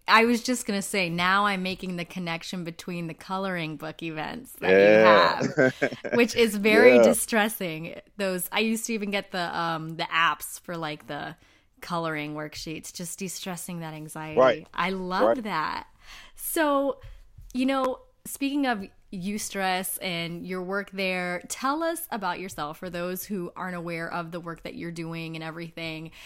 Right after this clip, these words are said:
Speaker 1: you know, and your background leading up to the work that you're currently doing in the community, including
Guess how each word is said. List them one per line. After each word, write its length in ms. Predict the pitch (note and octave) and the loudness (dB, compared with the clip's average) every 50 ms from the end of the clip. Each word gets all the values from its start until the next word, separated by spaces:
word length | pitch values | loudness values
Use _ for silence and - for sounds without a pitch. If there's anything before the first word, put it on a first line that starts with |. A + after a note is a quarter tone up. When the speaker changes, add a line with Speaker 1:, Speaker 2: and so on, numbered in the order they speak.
| - - - - - | -20 -20 -20 -20 -12
Speaker 1:
you 140 | - G#3 G#3+ | -6 -4 -2
know, 140 | G3+ F#3 F#3 | -2 -2 -2
and 140 | - G#3+ G3+ | -2 -2 -2
your 100 | G3 G3 | -2 -2
background 760 | E3+ - F#3+ E3 E3+ F3 - - F3 D#3+ D#3 D#3 D#3+ D#3+ E3+ | -2 -2 0 0 0 0 -2 -2 -2 0 0 -2 -2 -4 -6
leading 280 | F3 F3+ F3+ F3 E3+ F3 | -4 -4 -4 -4 -4 -4
up 180 | E3+ E3 - - | -6 -6 -6 -8
to 100 | - F#3+ | -12 -12
the 100 | F#3+ E3 | -10 -8
work 180 | F3+ F3 - | -10 -10 -8
that 120 | - E3 D3+ | -8 -10 -8
you're 100 | E3 E3 | -10 -8
currently 440 | - A#3 B3 A#3+ A#3 - A3+ A#3 | -4 -4 -2 -2 -2 -2 -2 -2
doing 300 | G#3+ A3 G#3+ G#3 G#3 G3+ | -2 0 -2 -2 -2 -2
in 80 | G3+ F#3 | -4 -4
the 60 | F3+ | -6
community, 720 | F3 - - G3+ F#3+ G3+ B3+ C#4+ C#4+ C#4+ C4 C4 B3+ B3+ - | -8 -8 -6 -6 -2 0 2 2 2 2 2 2 2 0 0
including 760 | - F#3+ F#3 E3+ - - - B3+ B3 A#3 A3+ A3 G#3+ G#3 G#3 | -2 -4 -6 -8 -6 -4 -2 0 2 2 2 2 2 0 -2